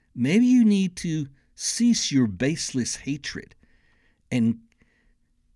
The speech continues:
habitual Lashon Hara, because Akiva Judaism rabbis are, are, they're literally addicted to Lashon Hara when it comes to Yeshua, his original followers, or the New Testament. They're addicted to it.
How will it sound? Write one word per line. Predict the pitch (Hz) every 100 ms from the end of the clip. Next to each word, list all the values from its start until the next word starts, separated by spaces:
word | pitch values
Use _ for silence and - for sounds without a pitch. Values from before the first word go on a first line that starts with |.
| _
habitual | - - 117 147 262 - 143 95 73 -
Lashon | 110 110 117
Hara, | - 135 135 90 -
because | 117 - 127 113 - _ _ _ _ _ _ _ _
Akiva | - - 220 247
Judaism | 208 190 156 139
rabbis | 180 156 110 107 -
are, | 120 - -
are, | 131
they're | 110 139
literally | 135 147 277 240 120 117 _ _ _ _ _ _ _ -
addicted | 131 101 135 233 - - - - _ _
to | -
Lashon | 101 110 - 135
Hara | 143 247 208 - _ _ _ _ _ _ _ _ _
when | 131
it | 131
comes | - 143 135 135
to | - 131 123 117
Yeshua, | 117 101 - 170 190 185 185
his | - 104
original | 110 226 110 220
followers, | - 143 175 175 175 175
or | 120
the | 110
New | 113 113
Testament. | 107 87 - -
They're | 135 143
addicted | 139 175 - 107
to | - -
it. | -